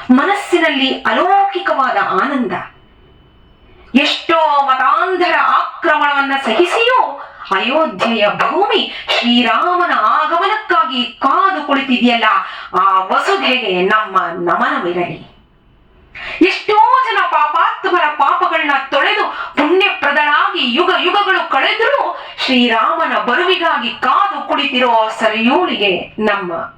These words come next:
ನಮನವಿರಲಿ. ರಾಮ ಮಂದಿರ ನಿರ್ಮಾಣಕ್ಕೆ ತಮ್ಮ ಪ್ರಾಣವನ್ನೇ ಬಲಿಗೈದ ಅದೆಷ್ಟೋ ಮಂದಿ ಪುಣ್ಯಾತ್ಮರಾದ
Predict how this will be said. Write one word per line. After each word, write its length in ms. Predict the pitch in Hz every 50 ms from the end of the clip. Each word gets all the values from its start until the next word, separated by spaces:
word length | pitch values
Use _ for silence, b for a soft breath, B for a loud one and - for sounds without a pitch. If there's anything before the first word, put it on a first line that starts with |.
| - - - - - - - -
ನಮನವಿರಲಿ. 840 | 196 180 180 - 240 302 330 247 - - 165 165 170 175 - - - - _ _ _ _ B B B B B B B B B B B -
ರಾಮ 420 | 220 233 233 233 302 311 294 269
ಮಂದಿರ 280 | 262 269 285 294 294 277 269 269
ನಿರ್ಮಾಣಕ್ಕೆ 720 | 269 254 254 254 269 277 302 339 359 392 - 349 349 339
ತಮ್ಮ 240 | 320 302 285 277
ಪ್ರಾಣವನ್ನೇ 1000 | 262 - - - 240 226 220 220 - - 381 370 381 359 359 370 403 415 427 440 440 415
ಬಲಿಗೈದ 440 | 349 311 302 320 294 285 285 262 277
ಅದೆಷ್ಟೋ 600 | 277 - - - 262 302 - - - - - 466 466 466 480 494 494
ಮಂದಿ 320 | 480 480 415 392 381 370
ಪುಣ್ಯಾತ್ಮರಾದ 800 | 349 349 330 311 302 311 302 302 302 302 254 240 254 240 233 233